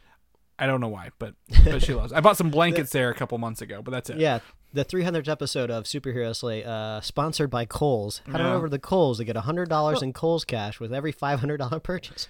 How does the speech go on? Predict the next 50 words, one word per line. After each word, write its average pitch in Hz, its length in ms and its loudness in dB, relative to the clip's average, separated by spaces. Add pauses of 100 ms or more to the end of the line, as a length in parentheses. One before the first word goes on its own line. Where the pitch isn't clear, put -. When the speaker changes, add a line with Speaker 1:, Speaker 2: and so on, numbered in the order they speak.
Speaker 1:
We 165 120 4
can't 202 180 4
make 175 140 -2
that 170 160 0
promise. 131 300 2
Don't 143 180 0
make 147 100 -2
those - 140 -4
promises, 120 420 -4
Mike. 110 240 -8
I 120 60 -8
don't 123 100 -4
want 127 140 -4
people 120 340 -4 (460)
to 131 80 -10
tell 139 200 4
us. 123 140 -2
But, 147 160 2
uh, 156 320 4
the 180 140 6
other 269 100 4
thing 240 160 2
is, 180 140 0
I'm, 175 240 0
I'm 170 100 -2
gonna 180 140 -2
tell 175 120 -4
you, 165 140 -2
I'm 175 140 0
drinking 180 320 -2
one 156 100 0
of 143 60 -2
my 143 200 0
energy 135 360 -2
drinks 120 260 -4
here. 135 80 -2
I 131 60 -2
didn't 143 140 0
drink 135 140 -2
it 113 40 -8
this 127 160 -10
morning 156 260 -4
that 120 60 -2
I 120 40 -2
normally 120 300 -4
do. 123 180 -4
It's - 200 -6
got 180 220 -4
two 208 180 -4
hundred 202 360 -2